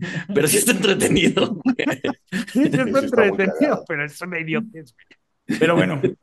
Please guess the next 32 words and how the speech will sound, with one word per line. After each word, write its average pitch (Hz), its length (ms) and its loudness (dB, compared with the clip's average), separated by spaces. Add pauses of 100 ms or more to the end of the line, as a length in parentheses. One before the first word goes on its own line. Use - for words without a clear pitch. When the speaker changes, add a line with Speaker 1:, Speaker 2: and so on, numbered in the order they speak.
Speaker 2:
el 175 180 2
otro 240 320 4
uso 220 220 4
que 214 80 2
vi 196 300 4 (280)
es 135 160 -6
que 160 380 0 (920)
la 120 200 -8
gente 147 400 -2
le 127 100 -2
está 117 180 -4
preguntando 120 540 -2
a 110 80 -6
ChatGPT, 117 840 -10 (540)
"Oye, 240 240 4
ChatGPT, 147 520 0
necesito 170 680 2
estos 147 760 0 (300)
earbuds 147 680 4 (100)
Pro 151 720 4
con 120 220 0
<laughs> - 20 2
aislante 147 540 0
de 170 80 2
sonido, 139 920 -4 (440)
este, 113 640 -4 (300)
como 139 280 2
compra 143 320 2
navideña", 135 580 2
y 117 160 -2
ya 113 160 0
ChatGPT 110 480 -8